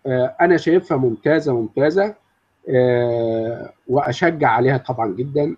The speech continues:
وأتمنى من كل الناس إن هم، يعني، اللي يقدروا طبعا، لأن برضو مش عايز، آه، أحمل ناس أكبر من استطاعتهم. كل واحد على حسب، آه، وجوده في المكان،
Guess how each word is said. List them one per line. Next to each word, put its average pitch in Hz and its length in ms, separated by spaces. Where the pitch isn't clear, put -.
وأتمنى 117 1800
من 117 160
كل 156 340
الناس 127 580
إن 110 140
هم، 127 320
يعني، 98 380
اللي 180 160
يقدروا 147 360
طبعا، 104 300
لأن 98 760
برضو 131 520
مش 113 200
عايز، 127 680
آه، 107 560
أحمل 143 560
ناس 139 320
أكبر 120 420
من 107 340
استطاعتهم. - 760
كل 156 140
واحد 143 480
على 113 220
حسب، 151 360
آه، 98 680
وجوده 131 580
في - 100
المكان، 135 600